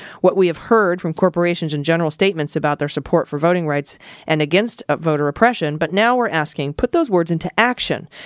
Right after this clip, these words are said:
We're asking corporate America to publicly and directly oppose any discriminatory legislation and all measures designed to limit America's ability to vote." And two U S Capitol Police veterans on duty during the January sixth insurrection sued the former guy, accusing the former guy of inciting the violent mob that injured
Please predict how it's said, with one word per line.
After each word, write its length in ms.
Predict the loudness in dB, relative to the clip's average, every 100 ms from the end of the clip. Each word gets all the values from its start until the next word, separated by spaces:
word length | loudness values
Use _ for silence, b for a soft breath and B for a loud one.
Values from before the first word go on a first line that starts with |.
| B B
We're 100 | B
asking 280 | 0 0 0
corporate 280 | 0 2 2
America 300 | 2 2 -2
to 100 | -2
publicly 400 | 0 2 2 0
and 140 | 0
directly 340 | 0 0 2 0
oppose 500 | -2 2 2 2 -2
any 160 | -2 0
discriminatory 640 | 0 0 -2 0 0 0
legislation 580 | 0 -2 -2 -2 -2 -2
and 80 | -2
all 140 | -2
measures 340 | -2 -2 -4 -6 B B
designed 400 | 2 2 0 0
to 80 | -2
limit 300 | -2 -4 -4
America's 380 | -4 -4 -4 -6
ability 400 | -6 -6 -8 -8
to 120 | -8
vote." 300 | -4 -6 -8 _ _ _ B B B B B B B B
And 460 | 2 2 2 -4 -12
two 140 | -2 0
U 160 | 2
S 140 | 0 0
Capitol 280 | -2 0 -2
Police 360 | 0 0 2
veterans 340 | 2 2 0 -2
on 240 | -2 0
duty 280 | 0 0 0
during 260 | -2 -2
the 40 | -2
January 360 | -2 -2 -2
sixth 260 | -2 -4 -4
insurrection 540 | -6 -2 -2 -2 -4
sued 580 | -4 0 0 2 0 0
the 80 | -2
former 340 | 0 2 2 2
guy, 420 | 0 -2 -6 -8
accusing 380 | -6 -2 0 0
the 60 |
former 240 | 0 0 0
guy 180 | 0 0
of 100 | -2
inciting 380 | -2 -2 0
the 60 | -2
violent 320 | -2 -2 -4
mob 260 | -4 -6 -6
that 100 | -6
injured 460 | -2 -2 -2 -4